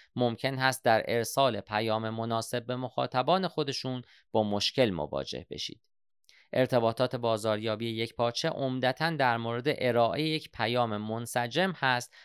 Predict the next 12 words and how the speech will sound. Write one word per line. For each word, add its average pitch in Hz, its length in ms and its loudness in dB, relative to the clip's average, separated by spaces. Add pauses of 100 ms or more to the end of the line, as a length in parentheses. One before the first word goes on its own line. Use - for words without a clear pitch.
(120)
و 147 100 6
نیاز 156 540 2
هست 165 240 0
تا 139 100 0
بتونه 143 480 -2
به 113 160 -2
وضوح 120 420 -4
توسط 113 500 -2
مصرف 107 520 -2
کنندگان 147 640 0
درک 87 320 2
بشه. - 300 -8